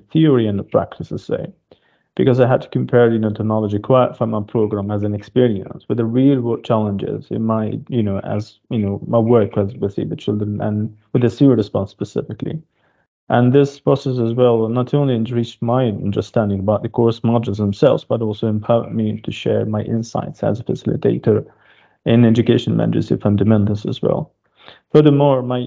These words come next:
my, my engagement with the caps Education Emergency Program extended, was extended beyond the course's content, and I became deeply immersed, you know, with the art of facilitation, paying great attention to how facilitators engage their audiences,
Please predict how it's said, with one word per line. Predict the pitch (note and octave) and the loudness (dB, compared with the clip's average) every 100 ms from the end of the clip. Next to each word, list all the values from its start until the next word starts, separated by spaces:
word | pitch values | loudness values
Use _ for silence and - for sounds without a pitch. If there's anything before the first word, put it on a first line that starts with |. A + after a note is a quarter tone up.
| - | -6
my, | C3 | -6
my | B2+ B2 | -4 -4
engagement | A#2+ A#2 C3 C#3+ A#2+ - C3+ - | -4 -2 -2 -2 -6 -8 -12 -10
with | A#2 | -6
the | G#2+ | -4
caps | A2 A#2+ - | -2 -2 -4
Education | A2+ A2+ A#2+ A#2 A#2+ | -10 -8 -8 -8 -4
Emergency | A2 A2 A2+ - | -2 -2 -4 -8
Program | - B2 A#2 G#2+ | -4 -2 -2 -6
extended, | G#2 _ B2 B2 A2 G#2 | -8 _ -2 0 -2 -2
was | G#2 - | -4 -8
extended | - G#2 G#2+ B2 | -6 -4 -2 -2
beyond | - A2 G#2+ | -4 -4 -4
the | |
course's | G#2 A#2+ G#2+ - - | -4 -4 -4 -10 -6
content, | A2 G#2+ G2 G2+ - | -4 -4 -6 -8 -4
and | A2 G#2+ - | -2 -2 -2
I | |
became | A2 A2 A#2 A2 | -2 -2 -2 -2
deeply | A#2 - A#2+ | -2 -2 -2
immersed, | A2 A2 G#2+ A2 - | -2 -2 -2 -4 -4
you | |
know, | G#2 G#2 | -2 0
with | A2 | 0
the | G#2+ | 0
art | - G#2+ | 0 -2
of | - | -2
facilitation, | - - A#2+ - - - A2 - _ _ _ | -6 -4 -4 -2 -2 -2 -4 -6 _ _ _
paying | C3 A#2+ A2 | 2 2 2
great | A2+ G#2+ | 0 -2
attention | A2 A2+ - G2+ | -4 -8 -8 -10
to | - G2+ | -6 -2
how | - C#3 - | 2 0 0
facilitators | C#3 - - - A2 G#2+ G#2 | -4 -8 -12 -6 -6 -6 -6
engage | G#2 G2+ G#2 G#2 G#2+ - | -6 -2 0 0 -2 -4
their | A#2+ A2 A#2 | -4 0 4
audiences, | D#3 D#3 C3 - A#2+ A2+ | 4 4 0 -4 -4 -4